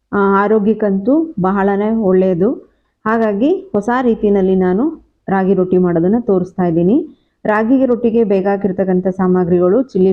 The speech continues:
ಫ್ಲೇಕ್ಸ್ ತೊಗೊಂಡಿದ್ದೀನಿ, ಅಜ್ವಾನ ತೊಗೊಂಡಿದ್ದೀನಿ, ಸ್ವಲ್ಪ ಈರುಳ್ಳಿ ತೊಗೊಂಡಿದ್ದೀನಿ, ಆ, ಸಣ್ಣಗೆ ಹೆಚ್ಚಿಟ್ಕೋಬೇಕು,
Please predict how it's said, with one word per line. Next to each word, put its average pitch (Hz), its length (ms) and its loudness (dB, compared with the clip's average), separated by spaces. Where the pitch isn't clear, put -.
ಫ್ಲೇಕ್ಸ್ 180 320 -4
ತೊಗೊಂಡಿದ್ದೀನಿ, 180 520 0
ಅಜ್ವಾನ 196 320 -2
ತೊಗೊಂಡಿದ್ದೀನಿ, 175 540 0
ಸ್ವಲ್ಪ 196 260 0
ಈರುಳ್ಳಿ 190 360 2
ತೊಗೊಂಡಿದ್ದೀನಿ, 175 520 2
ಆ, 190 40 -2
ಸಣ್ಣಗೆ 226 340 2
ಹೆಚ್ಚಿಟ್ಕೋಬೇಕು, 190 720 -2